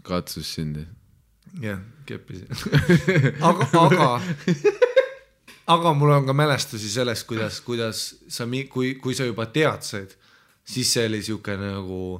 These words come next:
Speaker 2: enam ei olnud üldse cool, on ju. Ja siis sa nägid neid teisi nooremast endast, kelle, kes veel uskusid seda,
Speaker 1: Mhm.
Speaker 2: ja sa nagu mõtlesid, et türa, et ma mäletan, kui ma
Speaker 1: Jaa.
Speaker 2: uskusin.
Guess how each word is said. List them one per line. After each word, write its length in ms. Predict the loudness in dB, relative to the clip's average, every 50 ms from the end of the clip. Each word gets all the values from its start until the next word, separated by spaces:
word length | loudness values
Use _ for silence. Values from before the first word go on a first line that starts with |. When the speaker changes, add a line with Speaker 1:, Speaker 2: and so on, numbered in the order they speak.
| -12 _ _ _ _ _ _ _ _ _ _ _ 0
Speaker 2:
enam 300 | 2 4 4 4 2 0
ei 80 | -4 -6
olnud 160 | -6 -8 -10
üldse 200 | -10 -10 -10 -10 -6
cool, 360 | -2 -2 -2 -2 -2 -4 -6 -6
on 140 | -6 -6 -8
ju. 60 | -10 -12 _ _ _ _ _ _ _ _ -8 -6
Ja 60 | -4
siis 80 | -2
sa 80 | -2 -2
nägid 240 | -2 -2 -4 -4 -6
neid 200 | -8 -10 -8 -6
teisi 320 | -4 -2 -2 -2 -4 -6
nooremast 520 | -6 -4 -4 -4 -4 -4 -6 -8 -12 -12 -12
endast, 300 | -12 -12 -12 -14 -16 -12
kelle, 220 | -10 -8 -8 -8 -8
kes 160 | -8 -8 -8 -6
veel 120 | -4 -4
uskusid 480 | -2 -2 -4 -4 -6 -8 -10 -10 -12 -12
seda, 300 | -12 -10 -10 -10 -12 -12 -16 _ _ _ -20
Speaker 1:
Mhm. 220 | -16 -14 -10 -6
Speaker 2:
ja 100 | -6 -4
sa 120 | -4 -2 -2
nagu 180 | -4 -4 -4 -4
mõtlesid, 380 | -6 -6 -6 -8 -10 -12 -12
et 120 | -12 -12 -10
türa, 240 | -8 -6 -6 -6 -6
et 80 | -8 -8
ma 100 | -8 -6
mäletan, 360 | -6 -6 -6 -8 -12 -14 -10
kui 100 | -10 -8
ma 80 | -8
Speaker 1:
Jaa. 80 | -6 -6
Speaker 2:
uskusin. 460 | -8 -10 -10 -12 -12 -12 -12 -12 -12